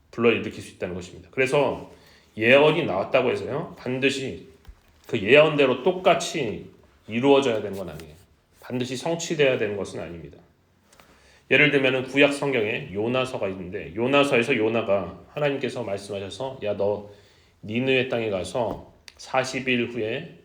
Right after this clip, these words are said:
이곳이 망할 것이다, 이것이 무너질 것이다"라는 것을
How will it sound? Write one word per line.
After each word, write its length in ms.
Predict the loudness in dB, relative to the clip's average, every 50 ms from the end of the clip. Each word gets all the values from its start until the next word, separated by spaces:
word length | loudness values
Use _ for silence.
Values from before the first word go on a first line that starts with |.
| _ _ _ _ _ _ _ _ _ _ _ _ -10
이곳이 300 | -4 -2 -2 -2 -2 -2
망할 340 | -2 -2 2 4 4 4 4
것이다, 340 | 2 0 -2 -4 -10 -10 -12 -14 -20 _ _ _ _ _
이것이 320 | -8 -4 -2 -2 -2 -4 -8
무너질 500 | -6 -2 2 6 6 6 6 6 2 2
것이다"라는 560 | 2 0 0 2 2 2 4 2 2 0 -2
것을 560 | -4 -4 -4 -4 -4 -4 -4 -4 -6 -12 -16